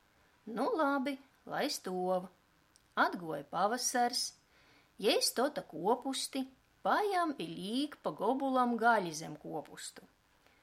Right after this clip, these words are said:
Daskrīn sābra kuce, izskaš orā kopusti i gaļi apāt. Nūgi un jei tū kuci, pīsīn pi bucas topus ar olu, a kuce izraun tū topu i skrīn pa ceļu.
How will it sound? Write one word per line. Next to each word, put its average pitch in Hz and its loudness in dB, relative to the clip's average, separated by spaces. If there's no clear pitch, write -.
Daskrīn 262 2
sābra 220 0
kuce, 220 -6
izskaš - -4
orā 180 2
kopusti 339 -2
i 170 -8
gaļi 240 2
apāt. 233 -2
Nūgi 262 2
un 262 2
jei 240 4
tū 240 -2
kuci, 226 -2
pīsīn 262 2
pi 247 -2
bucas 240 -2
topus 214 0
ar 190 2
olu, 165 2
a 202 2
kuce - 2
izraun 302 4
tū 294 0
topu 294 4
i 202 -4
skrīn 294 -2
pa 214 -6
ceļu. 170 -6